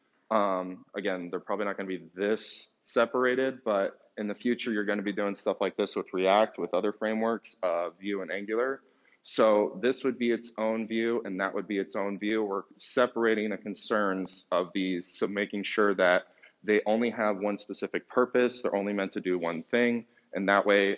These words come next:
there's very little guesswork or wiggle room as to far, as far as, like, room for error.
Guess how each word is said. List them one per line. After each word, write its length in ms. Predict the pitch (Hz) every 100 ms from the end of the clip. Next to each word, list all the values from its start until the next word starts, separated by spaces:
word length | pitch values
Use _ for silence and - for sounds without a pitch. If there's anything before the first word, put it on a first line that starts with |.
| -
there's 340 | 98 92 90 -
very 380 | 92 104 104 101
little 320 | 104 98 95
guesswork 640 | 98 95 - - 98 95
or 80 | 92
wiggle 260 | 92 92 90
room 280 | 95 90
as 140 | 87 -
to 100 | -
far, 320 | 95 90 87 -
as 220 | 90 90
far 240 | - 95 95
as, 160 | 82
like, 240 | 95 90 - _
room 220 | 101 98 95
for 160 | 95 90
error. 360 | 90 71 65